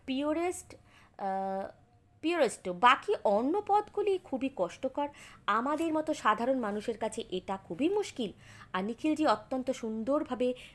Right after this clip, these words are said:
বিভিন্ন প্র্যাকটিক্যাল এক্সাম্পলের মাধ্যমে আমাদের বোঝালেন যে এই ব্যাপারটিকে, যে,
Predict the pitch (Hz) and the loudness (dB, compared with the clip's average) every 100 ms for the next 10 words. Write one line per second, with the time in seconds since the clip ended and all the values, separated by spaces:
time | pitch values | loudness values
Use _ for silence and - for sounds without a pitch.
0 | - 254 320 320 339 - 254 - 339 330 | -4 2 4 4 0 2 0 0 -4 0
1 | 311 240 202 247 240 240 226 208 190 240 | 0 0 0 0 2 -2 -2 -2 -2 -2
2 | 262 285 294 302 214 190 190 - 294 269 | -2 0 0 -2 -4 -6 -6 0 0 0
3 | 233 - - - 208 294 - 202 247 294 | -4 -10 -20 -20 -10 -10 -8 -6 -4 2
4 | 220 - 160 - 170 - 160 _ _ _ | 2 2 -4 -12 -20 -20 -20 _ _ _
5 | _ _ - 262 349 | _ _ -16 -6 -4